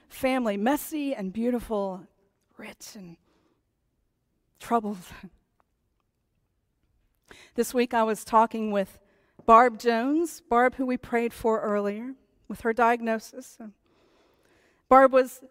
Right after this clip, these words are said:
like she does, she tells stories. She was telling me, so if you're watching, Barb, I'm talking about you. You gave me permission, right?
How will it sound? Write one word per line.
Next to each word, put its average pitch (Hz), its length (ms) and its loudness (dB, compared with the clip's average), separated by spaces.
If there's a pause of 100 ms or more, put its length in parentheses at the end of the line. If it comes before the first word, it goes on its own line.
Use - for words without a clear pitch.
like 254 160 0
she - 140 -10
does, 247 280 0
she - 60 -20
tells - 460 -2 (360)
stories. 254 720 -2
She 262 100 -10
was 262 140 -6
telling 254 260 -4
me, 247 60 -2
so - 160 -4
if 233 140 0
you're 254 100 -2
watching, 269 340 6
Barb, 226 360 6
I'm 233 80 -4
talking 247 320 -2
about 214 240 0
you. 196 140 -6
You 202 160 -8
gave 220 220 -2
me 233 100 -4
permission, 240 440 -6
right? 190 300 -10